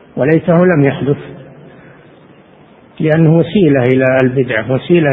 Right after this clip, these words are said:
إلى أنه يسلم على الرسول ويزورنه، يكون هذا من البدعة. لعن الله زوارات القبور، متخذين عليها المساجد والسرج،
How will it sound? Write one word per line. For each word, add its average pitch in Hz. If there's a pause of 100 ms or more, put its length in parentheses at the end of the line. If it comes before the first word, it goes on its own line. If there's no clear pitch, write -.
إلى 131
أنه 160
يسلم 147
على 123
الرسول 131
ويزورنه، 147 (680)
يكون 151
هذا 185
من 202
البدعة. 127
لعن 147
الله 135
زوارات 131
القبور، 156 (280)
متخذين 147
عليها 143
المساجد 135
والسرج، 135